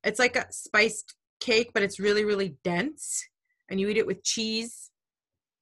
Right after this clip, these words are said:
and it's really delicious. And I saw them all out at the store, at the grocery store in my neighborhood, uh, last week, so I'm gonna buy s-, I'm gonna buy,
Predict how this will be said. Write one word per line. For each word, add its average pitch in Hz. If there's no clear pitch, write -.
and 214
it's 208
really 208
delicious. 196
And 185
I 190
saw 214
them 226
all 196
out 190
at 185
the 180
store, 185
at 175
the 190
grocery 185
store 165
in 190
my 180
neighborhood, 175
uh, 170
last 185
week, 269
so -
I'm 180
gonna 180
buy 170
s-, 175
I'm 196
gonna 185
buy, 170